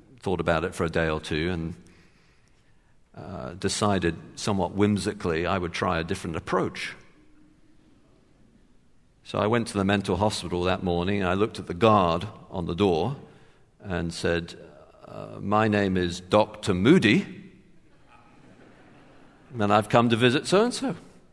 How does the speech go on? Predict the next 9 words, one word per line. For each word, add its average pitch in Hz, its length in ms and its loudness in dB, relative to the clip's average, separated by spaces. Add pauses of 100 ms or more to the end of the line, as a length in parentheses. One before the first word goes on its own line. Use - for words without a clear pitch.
(840)
It's - 140 -16
amazing 160 760 0
how 135 180 0
easy 151 340 2
it 170 80 2
was 165 220 -2
to 190 80 -2
get 180 180 0
in. 294 240 -4